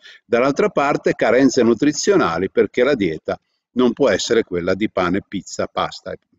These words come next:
e patate, eh? È, è un problema, perché siamo centomila miliardi di cellule,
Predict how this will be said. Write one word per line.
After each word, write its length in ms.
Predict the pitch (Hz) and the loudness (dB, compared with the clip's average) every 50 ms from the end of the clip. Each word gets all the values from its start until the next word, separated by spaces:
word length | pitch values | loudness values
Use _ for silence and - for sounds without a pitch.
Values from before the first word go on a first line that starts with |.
| _ _ | _ _
e 120 | - 104 | -20 -18
patate, 560 | - 82 - _ - - _ _ _ - _ _ _ | -18 -18 -18 _ -20 -20 _ _ _ -20 _ _ _
eh? 140 | - 123 131 - _ _ _ _ _ _ _ _ _ _ _ _ _ _ | -4 -4 -4 -6 _ _ _ _ _ _ _ _ _ _ _ _ _ _
È, 760 | - 135 139 135 131 131 127 123 120 117 113 110 110 110 107 | 0 0 2 2 2 2 2 2 2 2 2 2 2 2 0
è 160 | - 117 127 156 | 0 0 2 4
un 160 | 170 143 107 | 4 4 4
problema, 440 | - 107 101 110 143 143 113 87 78 - - _ _ _ _ _ _ _ _ _ _ _ _ _ - - _ _ | 2 2 2 2 2 2 0 0 -4 -6 -14 _ _ _ _ _ _ _ _ _ _ _ _ _ -20 -20 _ _
perché 280 | - 120 104 - 120 | -2 -2 0 0 0
siamo 340 | 107 - 120 131 143 156 156 | 0 0 2 2 2 2 2
centomila 580 | 139 - 147 131 123 - 131 120 127 131 131 120 | 2 2 0 0 2 2 2 4 4 4 4 4
miliardi 460 | 117 117 107 113 113 110 104 104 107 | 2 2 2 2 2 2 2 2 0
di 160 | 90 90 90 | 0 0 -4
cellule, 560 | - - 143 143 113 92 85 82 82 80 80 | -2 0 2 2 2 2 0 -2 -6 -10 -12